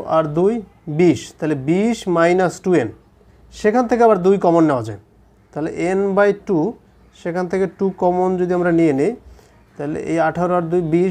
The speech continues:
বিশ থেকে টু কমন নিলে থাকবে দশ। তাহলে দশ মাইনাস টু কমন গেলে থাকবে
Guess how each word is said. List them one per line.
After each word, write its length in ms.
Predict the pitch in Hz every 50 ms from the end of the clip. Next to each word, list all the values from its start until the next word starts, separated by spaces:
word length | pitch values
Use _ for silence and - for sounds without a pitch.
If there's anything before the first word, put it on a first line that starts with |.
| 165 156
বিশ 100 | 165 165 165 -
থেকে 140 | 175 170 165 -
টু 80 | - 185 175
কমন 260 | 175 180 165 170 170 175 175
নিলে 180 | 175 180 175 165
থাকবে 300 | 175 170 165 170 185 202 247 269 - _ _ _ _ _ _ _
দশ। 380 | - 143 135 156 156 143 120 104 - - - _ _ _ _ _ _ _ _ _ _ _ _ _ _ _ -
তাহলে 160 | - 135 127 123 123 143 139
দশ 300 | 143 147 151 170 190 185 - - - - - 143 135 139
মাইনাস 540 | 143 147 147 151 160 165 175 196 233 220 - - - - _ _ _ _ _ _ -
টু 60 | - 151 139
কমন 180 | - 151 151 151 147
গেলে 140 | 151 156 156 160
থাকবে 200 | 165 170 190